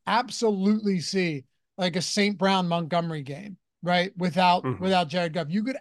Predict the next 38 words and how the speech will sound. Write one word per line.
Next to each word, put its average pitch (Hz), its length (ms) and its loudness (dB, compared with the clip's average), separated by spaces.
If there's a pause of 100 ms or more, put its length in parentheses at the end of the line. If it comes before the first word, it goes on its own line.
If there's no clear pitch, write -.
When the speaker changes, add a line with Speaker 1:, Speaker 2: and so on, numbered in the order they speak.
Speaker 1:
absolutely 214 580 0
see 196 220 -4
Ja'Marr 180 380 0
Chase, 175 300 -4
Joe 180 180 0
Mixon 170 340 -2
without 160 320 0
Browning. 156 340 -2 (380)
Uh, 180 220 4 (220)
with 208 320 4
the 185 80 4
volume, 220 600 4
you 208 120 2
could 190 180 -4
see 202 300 -2 (380)
Pittman, 214 460 0 (240)
based 220 280 2
on 208 180 6
P 247 180 2
P 214 200 2
R 202 180 6
alone, 185 500 4
if 180 120 0
he 185 80 -4
gets 190 260 -2
in 202 120 -2
the 175 140 -2
end 220 220 0
zone 170 300 -2 (260)
and 190 100 2
there 190 120 6
isn't 202 400 4
much 190 220 0
else 196 200 0
in 190 40 -4
the 175 60 -4
passing 196 320 -2
game, 214 200 -2